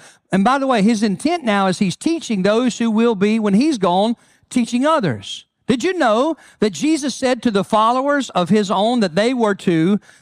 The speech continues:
make disciples as they went about life in Matthew twenty-eight, nineteen and twenty? Did you know that? And so he's teaching them so that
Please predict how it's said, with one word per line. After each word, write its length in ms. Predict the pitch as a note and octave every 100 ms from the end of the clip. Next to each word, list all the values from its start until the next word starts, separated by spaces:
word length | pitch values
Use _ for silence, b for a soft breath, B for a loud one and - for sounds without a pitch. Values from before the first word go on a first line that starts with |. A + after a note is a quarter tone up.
| b
make 340 | F3 A#3 B3
disciples 880 | A#3 - G#3+ G#3+ A#3 B3+ C#4 B3+ - - _ _ _ _ -
as 160 | E3+ F3
they 100 | F#3
went 160 | G3+
about 220 | G3+ G3
life 260 | F#3+ G#3 A3
in 120 | E3+
Matthew 260 | F3 F3+ F3+
twenty-eight, 460 | F#3 F3+ F#3 G3
nineteen 300 | D#3+ E3 E3+
and 100 | E3
twenty? 200 | E3 F3
Did 80 | D#3+
you 80 | F#3+
know 140 | G3+
that? 300 | G#3 A#3 C#4 _ _ _ _ _ _ _ _ _ _ _ _ _ _ _ -
And 180 | F3+ F3
so 200 | G3 F3+
he's 260 | B3+ C#4+
teaching 460 | - C#4+ - A#3 A3
them 340 | F4+ C4+ A3+
so 300 | - - C4+
that 380 | G3+ F3+ A3